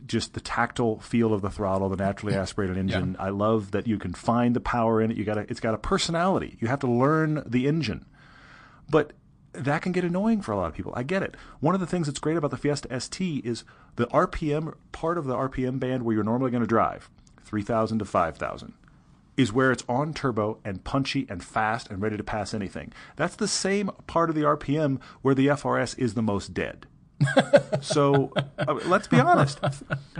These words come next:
Speaker 1: Three thousand to
Speaker 2: That's funny.
Speaker 1: forty-five hundred on the stock F R S is the place where you're going, "Does this car have an engine?" But that's the place where in normal driving, you're there all the time. And the Fiesta is a bullet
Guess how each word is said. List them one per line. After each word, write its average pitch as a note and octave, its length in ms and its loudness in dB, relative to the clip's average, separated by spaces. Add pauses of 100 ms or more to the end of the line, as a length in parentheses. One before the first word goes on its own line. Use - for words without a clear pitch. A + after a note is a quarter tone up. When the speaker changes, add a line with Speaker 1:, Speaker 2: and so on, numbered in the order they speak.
(220)
Speaker 1:
Three C4+ 320 6
thousand G#3 400 6
to E3+ 60 4
Speaker 2:
That's C#3 100 4
funny. G3 160 4
Speaker 1:
forty-five E3 280 6
hundred B2+ 280 2
on A2 80 4
the G#2 60 2
stock E3+ 440 4
F D3 180 4
R C3 140 6
S A2 240 4
is A2+ 160 0
the A#2+ 80 -2
place C#3+ 320 2
where C3 100 2
you're A#2+ 100 6
going, G#2+ 400 6 (280)
"Does G3 280 6
this A3 160 2
car G3+ 260 2
have F#3 180 0
an F#3 60 2
engine?" G3 440 0 (300)
But C#3 120 2
that's F3 200 0
the A#2+ 80 0
place D#3+ 300 -2
where D3+ 100 0
in C3+ 140 2
normal D#3+ 260 2
driving, D#3 360 0
you're D3 120 2
there D3 180 2
all C#3+ 160 0
the C#3 60 -4
time. D#3+ 400 -4
And C3 100 2
the B2+ 60 2
Fiesta C#3+ 600 -2 (200)
is B2+ 160 2
a A#2 80 4
bullet G#2 580 2